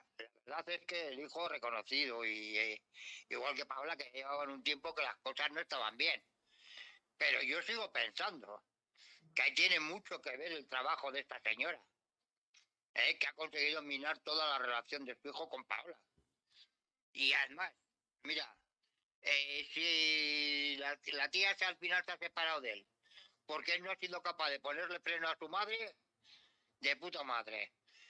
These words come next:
Y si se ha separado él porque no quería estar con Paola, de puta madre también, mientras que los dos sean felices y vivan separados, por si sean felices así,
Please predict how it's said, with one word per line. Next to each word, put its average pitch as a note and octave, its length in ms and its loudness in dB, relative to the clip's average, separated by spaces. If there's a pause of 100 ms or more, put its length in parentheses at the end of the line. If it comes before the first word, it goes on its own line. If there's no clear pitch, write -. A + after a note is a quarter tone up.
(160)
Y D#3 120 6
si D#3+ 140 4
se E3+ 80 2
ha G3+ 60 0
separado G#3+ 480 2
él C#3+ 260 -2
porque D3 840 2 (500)
no F3+ 160 -8
quería G3+ 260 2
estar F#3 200 -2
con F3+ 160 -8
Paola, A3+ 560 2 (380)
de C#3 160 2
puta G#3 260 -2
madre C#3 260 2
también, D3+ 360 -2
mientras C#3+ 300 -2
que D3+ 160 -2
los E3 180 -2
dos B3 180 -2
sean G3+ 200 -4
felices D#3+ 420 0
y D3 100 0
vivan F3 260 -2
separados, E3+ 500 0 (1040)
por D3+ 180 0
si E3 300 4
sean F#3+ 260 4
felices E3+ 340 2
así, G#3+ 380 0